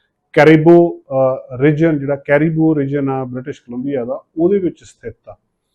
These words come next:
ਇਹ ਡੈਮ ਜਿਹੜਾ ਹੈਗਾ, ਡੈਮ ਕਰਦਾ ਕੀ ਆ, ਮਾਈਨ ਟੇਲਿੰਗ ਜਿਹੜੀ ਆ, ਅ, ਜਿੰਨਾ ਜਦੋਂ ਉੱਥੇ ਸ-, ਖਾਣਾਂ ਦੇ ਵਿੱਚੋਂ ਕੱਢਦੇ ਆ, ਉਹਦਾ ਜੋ ਵੇਸਟ ਆ, ਜੋ ਰਹਿੰਦ ਖੂੰਹਦ ਆ, ਉਹ ਮਟੀਰੀਅਲ ਨੂੰ,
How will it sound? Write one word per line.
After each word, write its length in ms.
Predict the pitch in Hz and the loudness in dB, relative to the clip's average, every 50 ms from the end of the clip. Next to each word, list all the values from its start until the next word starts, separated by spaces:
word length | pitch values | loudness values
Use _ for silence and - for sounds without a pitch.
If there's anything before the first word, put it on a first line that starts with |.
| _ _ _ _ _ _ - | _ _ _ _ _ _ -2
ਇਹ 80 | 190 185 | -2 0
ਡੈਮ 420 | 156 143 135 139 151 165 190 190 | 2 2 2 4 2 2 0 0
ਜਿਹੜਾ 220 | 180 185 208 208 | 0 0 0 0
ਹੈਗਾ, 400 | 175 147 139 123 120 131 156 190 | 0 0 -4 -4 -2 -2 -2 -2
ਡੈਮ 380 | 180 135 123 127 131 143 147 160 | -2 -4 -4 -4 -4 -4 -4 -6
ਕਰਦਾ 380 | 156 - 139 135 131 156 160 160 | -6 -6 -6 -6 -4 -6 -6 -6
ਕੀ 240 | - - 156 160 | -8 -8 -6 -6
ਆ, 280 | 135 120 120 135 165 - 139 123 | -4 -4 -4 -6 -8 -10 -10 -10
ਮਾਈਨ 320 | 123 127 131 139 143 147 - - | -8 -6 -4 -4 -6 -6 -6 -6
ਟੇਲਿੰਗ 360 | 135 131 131 135 135 139 131 | -6 -4 -4 -4 -4 -4 -6
ਜਿਹੜੀ 300 | 127 131 139 147 135 117 | -6 -10 -10 -10 -10 -10
ਆ, 260 | 110 113 143 165 - _ _ _ _ _ _ _ _ _ _ | -10 -10 -12 -12 -16 _ _ _ _ _ _ _ _ _ _
ਅ, 260 | 131 127 127 123 123 - 131 | -8 -6 -6 -6 -6 -8 -10
ਜਿੰਨਾ 840 | 117 110 113 127 131 135 135 139 147 151 160 160 165 165 165 165 - _ _ 131 | -12 -6 -4 -2 0 2 2 2 2 2 2 2 2 0 -2 -4 -8 _ _ -12
ਜਦੋਂ 240 | 127 131 135 151 151 | -10 -6 -4 -4 -4
ਉੱਥੇ 260 | 147 - _ 151 143 | -4 -6 _ -14 -14
ਸ-, 180 | - _ _ _ _ _ _ _ - | -14 _ _ _ _ _ _ _ -16
ਖਾਣਾਂ 320 | - 120 123 131 135 139 | -12 -8 -6 -4 -4 -2
ਦੇ 100 | 139 139 | -2 -4
ਵਿੱਚੋਂ 280 | 135 131 131 - 135 - | -4 -6 -8 -12 -12 -8
ਕੱਢਦੇ 420 | - 131 143 160 160 156 147 120 | -6 -6 -4 -2 -2 0 -2 -2
ਆ, 100 | 104 104 _ _ _ _ _ _ _ _ _ _ _ - | -4 -8 _ _ _ _ _ _ _ _ _ _ _ -4
ਉਹਦਾ 300 | 151 160 175 208 202 196 | -2 0 2 2 2 0
ਜੋ 600 | 175 123 120 131 135 139 147 156 160 165 175 170 - _ 135 | 0 -2 -2 0 0 2 2 2 2 0 -2 -4 -10 _ -10
ਵੇਸਟ 560 | 120 117 131 135 143 151 156 151 151 - 147 | -6 -2 0 2 4 4 4 2 0 -4 -2
ਆ, 100 | 135 127 | -2 -2
ਜੋ 200 | 127 131 147 147 | -2 0 -2 -2
ਰਹਿੰਦ 380 | 127 110 120 139 160 170 170 165 | 0 0 -2 -2 -2 -2 -2 -4
ਖੂੰਹਦ 380 | - _ - 151 156 151 139 | -8 _ -4 -2 0 0 0
ਆ, 180 | 117 104 107 - _ _ _ _ - | 0 -2 -6 -12 _ _ _ _ 2
ਉਹ 200 | 156 170 185 185 | 4 4 4 4
ਮਟੀਰੀਅਲ 680 | 170 143 127 - - 139 165 180 190 196 196 190 180 | 2 -2 -4 -4 -2 0 0 0 2 0 0 0 0
ਨੂੰ, 380 | 151 131 127 139 160 180 180 | 0 0 0 -2 -4 -4 -6